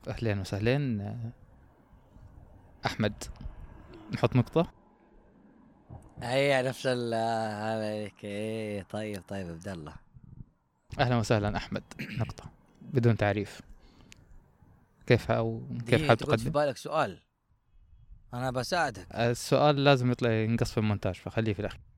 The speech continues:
Speaker 2: <coughs> آه، آه، آه، طيب.
Speaker 1: الناس ما تعرف أحمد، فمن هو أحمد؟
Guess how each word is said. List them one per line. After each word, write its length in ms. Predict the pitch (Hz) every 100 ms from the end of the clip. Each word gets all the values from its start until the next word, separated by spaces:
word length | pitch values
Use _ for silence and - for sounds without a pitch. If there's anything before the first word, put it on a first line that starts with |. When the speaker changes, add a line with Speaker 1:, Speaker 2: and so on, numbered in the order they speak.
| - 247
Speaker 2:
<coughs> 220 | - 143
آه، 840 | 139 151 160 160 160 143 127 110 - -
آه، 580 | 117 131 131 113 120 127
آه، 40 | 113
طيب. 360 | 113 110 101 - - - _ _ _
Speaker 1:
الناس 440 | 123 117 120 - 127
ما 100 | 123
تعرف 300 | 107 92 101
أحمد، 280 | - 123 165 -
فمن 320 | - 110 104
هو 180 | 104 107
أحمد؟ 280 | 110 135